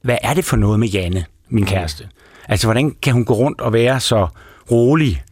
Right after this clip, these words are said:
så sikker på sig selv, så fuld af overskud hele tiden? Og der må-, greb jeg faktisk til, og jeg følte mig mere i familie med de her to unge kvinder med en barndom, der sådan var, var ret problematisk, og også måske, måske, <laughs> hvad ved jeg,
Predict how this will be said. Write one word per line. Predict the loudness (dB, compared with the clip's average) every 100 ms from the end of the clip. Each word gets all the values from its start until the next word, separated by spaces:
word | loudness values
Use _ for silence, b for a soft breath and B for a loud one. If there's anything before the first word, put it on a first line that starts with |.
| B B B B
så | -2
sikker | 0 0 -2
på | 0 0
sig | 0 -2
selv, | -2 -2 -6
så | -2 0 0 B B -2
fuld | 0 2
af |
overskud | 2 0 -2 -2
hele | 0 0
tiden? | -4 -6 -6 B B B B B B B B
Og | -2
der | 0 -2 -6
må-, | -4 -2 -2 -2
greb | -2 0
jeg | 0
faktisk | -2 -2 -4 -4
til, | -2
og | -2
jeg | 0
følte | 0 0
mig | 0
mere | 0
i | -2
familie | -2 -2 0
med | -2
de | 0
her | -2
to | -2 -2
unge | 0 -2
kvinder | -2 -2 -2
med | -2
en | -2 -4
barndom, | -4 -2 -4 -4
der |
sådan | -4 -2
var, | -4 -4 -6
var | -6 -4
ret | -6
problematisk, | -4 -4 -2 -2 -2 -6 -6
og | -4
også | -4 -6 -8 -6
måske, | -4 -2 -2 0
måske, | -2 0 0 -2 -4
<laughs> | -6 -2
hvad | -2
ved | 0
jeg, | 0 -2